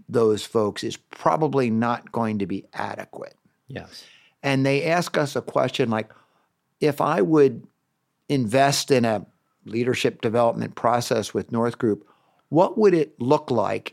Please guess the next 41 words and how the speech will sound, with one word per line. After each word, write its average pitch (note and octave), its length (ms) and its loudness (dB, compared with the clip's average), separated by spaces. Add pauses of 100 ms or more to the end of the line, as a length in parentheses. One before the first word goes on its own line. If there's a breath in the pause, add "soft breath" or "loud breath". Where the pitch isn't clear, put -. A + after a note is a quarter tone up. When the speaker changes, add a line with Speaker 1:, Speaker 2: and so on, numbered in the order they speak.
Speaker 1:
and A2 400 -4 (280)
wh-, - 200 -6
wh-, - 240 -6
what G#3 200 0
would G#3 160 4
success - 680 0
look - 240 -8
like?" - 400 -12
Speaker 2:
Yeah. F#2 180 -16 (160)
Speaker 1:
How C4+ 200 -2
do D#4+ 80 4
you E4 100 4
respond? B2+ 680 2
You D#3 140 -2
probably C3 360 0
get B2+ 240 2
some D#3 360 0
form C3+ 340 4
of G2 60 -2
that G#2 200 -6
question B2 480 0
at G#2 100 -8
some B2+ 260 -2
point. A2+ 280 -4 (420 loud breath)
What - 160 0
kind G#4 180 0
of C4+ 60 0
conversation C3+ 680 2
do G#2+ 80 -2
you G#2+ 120 0
have A2+ 340 0
when A2+ 120 2
you G#2 60 0
get A2 200 -4
that G2 200 -2
kind G#2+ 220 -6
of - 120 -10
question? - 480 -8 (240)
Speaker 2:
Yeah, G#3+ 240 2
I F3+ 120 2
think, B3+ 260 0